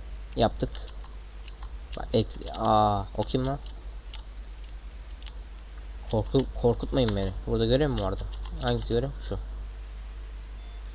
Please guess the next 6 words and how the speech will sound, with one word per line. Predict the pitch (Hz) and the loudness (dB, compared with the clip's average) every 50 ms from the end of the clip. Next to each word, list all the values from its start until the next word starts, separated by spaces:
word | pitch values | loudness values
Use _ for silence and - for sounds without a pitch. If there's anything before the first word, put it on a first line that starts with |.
| - - - - - - - - - - - - - - - - - - - - - - - - - - - - - - - - - - - - - - - - - - - - - - - - - - - - - - - - - - - - | -8 -8 -8 -8 -8 -8 -8 -8 -8 -8 -8 -8 -8 -8 -8 -8 -8 -8 -8 -8 -8 -8 -8 -8 -8 -8 -8 -8 -8 -8 -8 -8 -8 -8 -8 -8 -8 -8 -8 -6 -8 -8 -6 -6 -6 -6 -6 -6 -6 -6 -6 -6 -6 -6 -6 -8 -8 -8 -6 0
Ne | 120 123 | 4 6
yapacak | 117 113 - - 110 101 - - | 6 6 6 2 0 0 0 2
burada? | 113 120 135 139 - - - - - - - - | 2 2 2 2 -2 -6 -8 -8 -8 -8 -2 0
Git | 123 117 - - | 0 2 6 10
boy | 117 127 | 12 12
reported. | 123 113 - - 120 110 - - | 12 12 10 8 4 4 4 -4